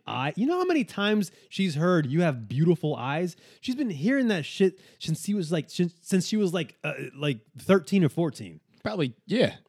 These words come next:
Speaker 1: Using a lame ass line that she hears every day, three or four times a day.
Speaker 2: That's the, that's the free advice.
Speaker 1: Boom.
Speaker 2: Boom.
Speaker 1: Boom. In there.
Speaker 2: Slide in the D Ms. Don't say shit about the eyes.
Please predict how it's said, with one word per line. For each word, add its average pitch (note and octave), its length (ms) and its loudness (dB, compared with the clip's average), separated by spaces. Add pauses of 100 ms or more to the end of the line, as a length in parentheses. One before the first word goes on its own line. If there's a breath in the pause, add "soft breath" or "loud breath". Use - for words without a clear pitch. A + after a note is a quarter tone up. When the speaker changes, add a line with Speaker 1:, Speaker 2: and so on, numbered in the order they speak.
(140)
Speaker 1:
Using A3+ 340 8
a D#3+ 80 6
lame F#3+ 580 6
ass F3+ 360 -2
line D#3 320 0
that A#2 120 -6
she F3 300 -4
hears D#3+ 520 0 (340)
every G3+ 420 4
day, C3 600 4 (680)
three F#3 140 8
or E3+ 60 8
four D#3 160 0
times C#3 240 0
a A2+ 60 -4
day. F#2 240 -10 (1120)
Speaker 2:
That's B2+ 240 0
the, B2+ 220 0
that's B2+ 220 0
the - 80 0
free C#3 240 6
advice. A2+ 520 2 (260)
Speaker 1:
Boom. G#2 440 4 (260)
Speaker 2:
Boom. D3 600 12 (260)
Speaker 1:
Boom. B2 340 4
In B2+ 160 -2
there. G#2+ 80 0
Speaker 2:
Slide F3+ 420 4
in A3 120 6
the G#3+ 80 8
D F#3+ 260 6
Ms. E3 420 4 (160)
Don't E3+ 280 8
say D#3 280 6
shit F#3 340 10
about D3 340 4
the B2+ 160 2
eyes. D#2+ 460 -8